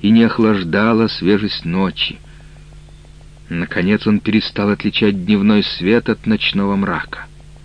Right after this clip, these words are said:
Тогда перед внутренним взором Дарну — явилось давно ожидаемое откровение.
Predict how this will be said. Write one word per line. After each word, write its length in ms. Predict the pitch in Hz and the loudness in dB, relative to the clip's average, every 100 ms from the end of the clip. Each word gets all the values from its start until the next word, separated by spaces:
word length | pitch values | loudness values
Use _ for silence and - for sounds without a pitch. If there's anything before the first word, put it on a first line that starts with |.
| - - - - - - - - - - - - - - - - | -20 -20 -20 -20 -20 -20 -20 -20 -20 -20 -20 -20 -20 -20 -20 -6
Тогда 520 | - 87 - 87 143 151 | -2 -2 -2 0 0 0
перед 300 | - 123 110 | 2 2 2
внутренним 800 | 90 113 170 123 127 120 110 92 | 0 0 0 0 0 2 2 0
взором 640 | 85 82 165 180 151 127 | -2 2 2 4 0 0
Дарну — 560 | 104 110 87 95 95 - - - - - - - - - | 0 2 2 2 0 -2 -14 -20 -20 -20 -20 -20 -16 -8
явилось 680 | 87 98 107 185 180 151 | -2 0 4 4 4 2
давно 440 | 104 131 143 139 170 | 2 2 2 2 2
ожидаемое 680 | 139 139 147 160 151 151 | 2 2 2 4 2 0
откровение. 720 | 151 - 143 143 98 71 62 | -2 -2 0 0 -2 -4 -12